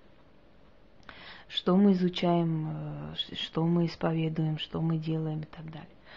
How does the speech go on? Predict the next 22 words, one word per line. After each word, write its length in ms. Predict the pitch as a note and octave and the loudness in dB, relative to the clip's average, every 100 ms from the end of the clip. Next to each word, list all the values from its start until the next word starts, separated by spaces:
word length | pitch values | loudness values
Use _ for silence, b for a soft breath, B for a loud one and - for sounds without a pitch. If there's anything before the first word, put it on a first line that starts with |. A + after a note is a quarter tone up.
| B B | B B
Так 180 | - - | -8 -2
вот, 220 | F#2+ E2+ | -2 0
э, 40 | F2 | -2
в 680 | E2 D#2+ D#2+ D#2 - - - | -2 0 -2 -4 -8 -6 -2
Ветхом, 640 | G2+ - F#2+ - - G#1 - | -2 0 -2 -2 -6 -8 -10
в 680 | G3+ F3+ E3+ - - - - | -10 -8 -10 -10 -12 -8 0
Новом 360 | F3 E3+ E3+ | 2 2 2
Завете, 600 | E3 E3 F3 G#3+ B3+ - | 0 2 2 2 0 -4
извиняюсь, 440 | D#3+ D#3 D#3 D3 - - - - - | -8 -6 -6 -6 -10 -14 -16 -20 -12
э, 260 | - D#3+ D#3 | -8 -6 -6
Христос 420 | E3+ F3 A#3 A3+ | -8 -6 -4 -2
говорит 460 | F#3+ F#3 F3+ E3 - B B B | 0 2 2 0 -4 B B B
евреям: 500 | - E3+ E3 D3+ D3 - B B B B - - | -4 0 2 0 -4 -8 B B B B -6 0
"Вы, 280 | G#3+ G#3+ - - - | 2 2 -4 -14 -8
ваш 360 | E3+ F#3+ F#3+ | 4 4 6
отец 260 | F3 F3 F#3+ - - | 2 0 -4 -6 -2
дьявол". 500 | G3+ G3 D#3 C#3 C#3+ - | 2 2 -2 -6 -12 -16
Сначала 440 | - - E3 F3+ E3+ | -8 -6 -2 0 2
он 100 | D#3+ | 2
был 160 | D#3+ | 0
обманщиком, 720 | D#3 E3 A3 A#3 G#3+ A3 G#3 A3 - - B B B B B B B - | -2 0 0 0 -2 -2 -2 -4 -14 -20 B B B B B B B -6
да, 220 | E3+ F#3 | -2 0